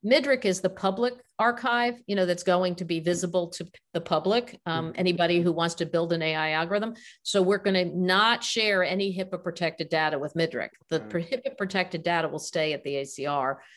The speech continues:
Speaker 1: if, if the sites are comfortable giving it to us. And we're not talking about, like, the patient's social security numbers or anything like that. We're talking, even things like the date of the exam are considered hipaa protected, um, the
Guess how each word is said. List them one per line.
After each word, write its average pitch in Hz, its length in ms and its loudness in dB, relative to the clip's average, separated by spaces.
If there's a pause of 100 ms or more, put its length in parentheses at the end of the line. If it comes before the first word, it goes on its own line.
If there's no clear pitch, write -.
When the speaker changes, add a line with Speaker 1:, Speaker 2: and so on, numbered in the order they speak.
(160)
Speaker 1:
if, 165 140 0 (200)
if 160 200 0
the 151 80 -4 (100)
sites 143 380 0
are 151 80 -10
comfortable 139 480 -6
giving 143 320 -4
it 104 120 -10
to 123 180 -6
us. - 120 -10
And 208 140 -2
we're 302 180 2
not 294 100 -2
talking 220 300 0
about, 151 280 0 (420)
like, 147 300 -4
the 156 60 -16 (120)
patient's 160 280 0
social 151 300 -2
security 165 320 2
numbers 135 320 -6
or 147 80 -2
anything 147 400 -4
like 151 120 -6
that. 180 200 2
We're 190 80 0 (120)
talking, 220 280 -2
even 254 460 0
things 196 340 -4
like 165 220 0
the 143 120 -4 (120)
date 185 180 6
of 170 80 -4
the 160 180 -2
exam 147 540 -4 (180)
are 156 60 -6
considered 147 580 -2 (680)
hipaa 185 340 0
protected, - 540 -4 (460)
um, 147 380 0
the 160 40 4